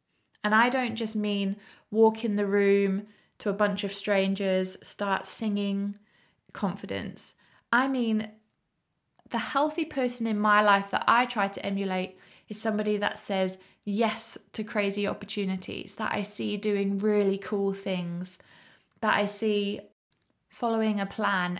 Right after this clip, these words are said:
and making it to the end without any hiccups. That is the type of person that I look at and think,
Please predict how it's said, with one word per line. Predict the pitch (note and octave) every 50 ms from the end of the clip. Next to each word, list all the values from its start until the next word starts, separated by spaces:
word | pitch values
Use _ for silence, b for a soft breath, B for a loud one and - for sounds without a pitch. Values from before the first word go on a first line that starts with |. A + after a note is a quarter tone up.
| - - -
and | G3+ G3 G3 F#3 F3+ F3+ G3 -
making | G3 G3 G3+ G#3 G#3 - G#3 G3
it | F#3+ - -
to | - A3
the | G3+ G3 G3 G3
end | F#3 F#3 F3+ F3 F3+ - -
without | G3 F#3 G3 G3 F#3+ F#3 F#3 - -
any | G3+ G3 F#3+ F#3+ F#3 F#3
hiccups. | F#3 F#3+ F#3 - - - - - - - - - - - B B B B B B B B B B
That | A3 A#3 B3+ -
is | B3+ A#3+
the | - A#3 A3+
type | - A#3 G#3+ G3+ G3+ - -
of | G3+ G#3 -
person | - A3+ G#3+ G#3 G#3 G#3 G3+ F#3+ F#3 F3+
that | F#3 - - - -
I | G#3 G#3 G#3+ G#3+
look | G#3+ G3 F#3+ F#3+ - G3
at | F#3 F3+ - -
and | F3+ F3+
think, | F#3 - F#3+ F3+ - -